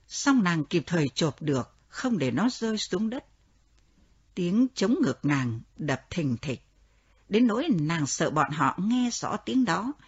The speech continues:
còn hơn cả tiếng sấm sét mưa rơi. Nàng tiến ra cửa trước, mở toang cửa, gió suýt nữa thì giật cái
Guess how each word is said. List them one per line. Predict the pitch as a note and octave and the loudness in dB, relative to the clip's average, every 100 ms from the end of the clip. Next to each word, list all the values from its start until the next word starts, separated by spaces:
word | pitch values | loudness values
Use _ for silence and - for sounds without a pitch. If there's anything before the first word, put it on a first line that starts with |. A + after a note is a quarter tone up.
| - - | -14 -2
còn | F3 | 0
hơn | D#3 B3 B3 | 2 2 0
cả | - C3+ | 0 -4
tiếng | - E3+ B3 | -2 -2 -2
sấm | - F#3 A#3 | -2 -2 -2
sét | - D4 B3 | -2 -4 0
mưa | G#3+ G#3 | 0 -2
rơi. | - G3+ G3+ - _ _ _ _ _ _ _ _ _ _ _ _ - | -4 -6 -6 -12 _ _ _ _ _ _ _ _ _ _ _ _ -4
Nàng | F#3 F#3 E3 | 0 0 0
tiến | - G#3 D#4 | 0 0 2
ra | A#3+ | -2
cửa | B3 F3 C#3 | 0 0 0
trước, | - A#3+ F#4+ - | 0 -4 -6 -4
mở | F3 D#3+ B2 - | 0 2 2 0
toang | B3 F3+ | -2 0
cửa, | - C#3 A2 A#2 _ _ _ | 0 0 -2 -8 _ _ _
gió | D3+ C#3 D3+ D#3+ | -8 -4 -2 -2
suýt | A#3 - E4 - | -2 -4 -4 -2
nữa | E3 B3 - - - | -2 -2 -4 -10 -4
thì | - D#3 | 2 2
giật | B2 D#3+ - | 2 -2 -2
cái | - | -4